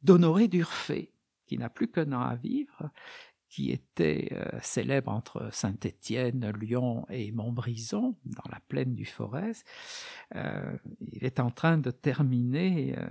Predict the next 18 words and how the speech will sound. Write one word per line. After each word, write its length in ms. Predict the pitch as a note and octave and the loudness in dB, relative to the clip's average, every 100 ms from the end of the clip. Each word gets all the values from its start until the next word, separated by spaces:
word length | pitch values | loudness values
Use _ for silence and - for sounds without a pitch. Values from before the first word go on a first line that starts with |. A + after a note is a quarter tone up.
| - - | -8 -12
ses 340 | - - B2+ | -8 -2 0
romans 480 | B2 B2 C3 D#3+ E3+ | 2 2 4 2 2
sur 360 | - - C3 | -2 -4 0
l'Astrée, 800 | B2+ A#2+ - - - B2+ C#3+ F3 | 0 0 -4 -8 -4 -2 0 -2
sur 280 | - - A2+ | -6 -8 -6
les 160 | A#2 A#2 | -4 -2
bords 240 | B2 B2+ | 0 0
du 120 | A#2 | 0
Lignon, 640 | A2+ C3+ C3+ A#2+ A#2 E3 E3 | 0 0 0 0 0 0 -4
dans 160 | A#2+ | -4
le 100 | A#2+ | -4
Forez. 520 | A2+ B2+ A#2 B2 D#3 - _ - - - - - | -4 -6 -6 -6 -6 -12 _ -18 -16 -16 -14 -8
C'est 340 | - F#3+ - _ - | 0 0 0 _ -12
très, 320 | - - C4 | -6 -2 -2
très 380 | - - D#3 D#3 | -4 -2 0 2
lu 280 | D3+ G3+ F3+ | 2 2 2
à 100 | D3+ | 2
l'époque. 760 | A#2+ - - - - - - | 0 -4 -8 -10 -12 -20 -20